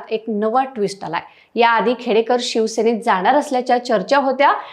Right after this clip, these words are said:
पण भाजपाचे मंत्री नितेश राणे यांनी खेडेकरांना ऑफर देऊन त्यांना भाजपाच्या वाटेवर आणलं होतं. आता भाजपाने त्यांचा प्रवेश लांबणीवर टाकल्याने शिवसेनेला पुन्हा संधी मिळाली. सामंत यांनी ही संधी साधत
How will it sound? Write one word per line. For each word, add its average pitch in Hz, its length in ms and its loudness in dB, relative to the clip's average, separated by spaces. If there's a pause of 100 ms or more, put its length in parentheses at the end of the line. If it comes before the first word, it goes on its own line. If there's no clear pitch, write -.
(100)
पण 320 140 6
भाजपाचे 294 800 4
मंत्री 240 380 0
नितेश 233 420 0
राणे 233 380 -2
यांनी 175 320 -8
खेडेकरांना 277 560 0
ऑफर 262 380 0
देऊन 208 280 -4 (280)
त्यांना 285 260 2
भाजपाच्या 285 640 -2
वाटेवर 247 480 -2
आणलं 170 240 -8
होतं. 175 200 -10 (380)
आता 285 180 2
भाजपाने 320 640 2
त्यांचा 240 340 -2
प्रवेश 226 460 -6
लांबणीवर 220 500 -2
टाकल्याने 285 540 -4
शिवसेनेला 269 680 -4
पुन्हा 254 360 -8
संधी 269 340 -2
मिळाली. 170 360 -6 (340)
सामंत 330 420 4
यांनी 311 220 4
ही 311 180 0
संधी 277 400 0
साधत 240 400 2